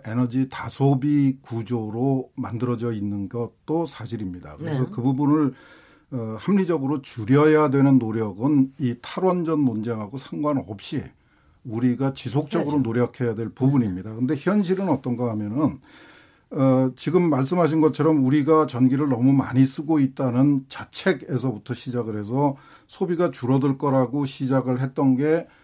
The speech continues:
Speaker 1: 어, 이, 이천십칠 년 십이월 달에 내놨던 팔 차 전력 수급 기본 계획이에요.
Speaker 2: 네.
Speaker 1: 그래서 이천삼십 년까지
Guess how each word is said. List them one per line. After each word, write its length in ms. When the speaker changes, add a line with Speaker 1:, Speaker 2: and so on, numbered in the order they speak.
Speaker 1:
어, 460
이, 160
이천십칠 760
년 340
십이월 520
달에 220
내놨던 500
팔 260
차 260
전력 420
수급 300
기본 380
계획이에요. 760
Speaker 2:
네. 220
Speaker 1:
그래서 420
이천삼십 680
년까지 760